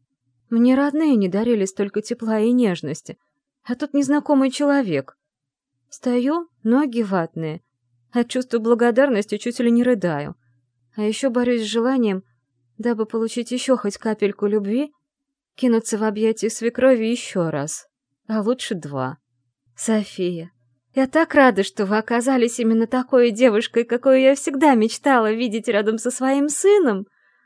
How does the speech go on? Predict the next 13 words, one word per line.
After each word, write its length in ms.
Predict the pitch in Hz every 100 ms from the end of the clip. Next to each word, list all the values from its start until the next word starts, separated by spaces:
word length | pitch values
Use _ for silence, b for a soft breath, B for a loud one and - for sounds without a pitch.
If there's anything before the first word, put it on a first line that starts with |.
| _ _
приложив 600 | 190 202 190 208 190 -
руки 280 | 190 - 190
к 40 |
груди, 360 | 175 190 196 262
произнесла 600 | 262 170 165 165 - 156
Вера 380 | 156 156 156 156
Ильинична. 640 | 147 143 143 - - - - _ _ _ _ -
«Рискую 400 | 214 226 - 208
показаться 540 | - 214 208 208 -
вам 160 | 202 202
немного 320 | 214 214 214
самоуверенной. 800 | - 233 247 269 294 339 196 180 b b b b b _
Признаюсь, 580 | - 254 240 262 247 240